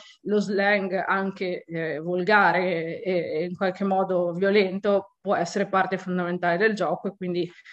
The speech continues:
eh, avere, eh, richiedere una conoscenza de-, approfondita.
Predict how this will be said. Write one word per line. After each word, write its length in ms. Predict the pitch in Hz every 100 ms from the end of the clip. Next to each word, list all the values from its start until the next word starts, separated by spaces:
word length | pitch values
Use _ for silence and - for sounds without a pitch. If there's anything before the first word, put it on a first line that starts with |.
| - -
eh, 200 | 156 156 - - - -
avere, 500 | 190 185 175 175 - - -
eh, 260 | 196 -
richiedere 1080 | 202 208 208 196 196 208 202 170 156 160 180 185
una 180 | 196 180
conoscenza 640 | 202 185 180 185 175 196
de-, 160 | 170 160 175 - - - _
approfondita. 1080 | - - 202 180 185 196 202 175 160 -